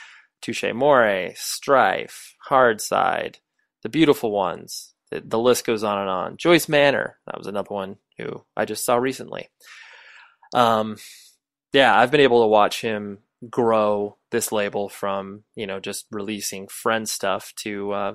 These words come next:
now it's, you know, what I would consider a major player within the independent, you know, sort of bedroom one-man operation label game,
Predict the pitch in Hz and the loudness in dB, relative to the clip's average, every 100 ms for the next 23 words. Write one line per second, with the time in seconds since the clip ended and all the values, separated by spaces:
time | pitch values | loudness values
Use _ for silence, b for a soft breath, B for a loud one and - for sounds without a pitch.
0 | _ 135 131 143 - 113 - - - 104 | _ -4 -4 -4 -8 -10 -8 -12 -12 -8
1 | 98 104 107 104 101 101 - 104 - 104 | -8 -8 -6 -4 -4 -6 -10 -14 -8 -6
2 | 101 101 - 98 98 101 107 104 101 - | -6 -6 -8 -10 -10 -10 -10 -8 -10 -6
3 | 127 120 104 101 - 101 101 98 - 113 | -2 0 -2 -6 -10 -12 -10 -12 -10 -10
4 | 98 - 104 104 101 - b b b b | -10 -10 -10 -10 -10 -14 b b b b
5 | b b _ 110 104 101 110 104 101 - | b b _ -10 -8 -6 -4 -4 -8 -12
6 | 127 110 117 107 107 107 107 110 110 107 | -12 0 0 0 -4 -4 -4 -4 -2 -2
7 | 104 104 104 104 104 - 104 101 98 _ | 0 -2 -2 -2 -4 -6 -10 -12 -14 _
8 | _ _ _ _ _ _ _ 151 175 113 | _ _ _ _ _ _ _ 2 2 2
9 | 92 - 98 90 | -8 -8 -8 -6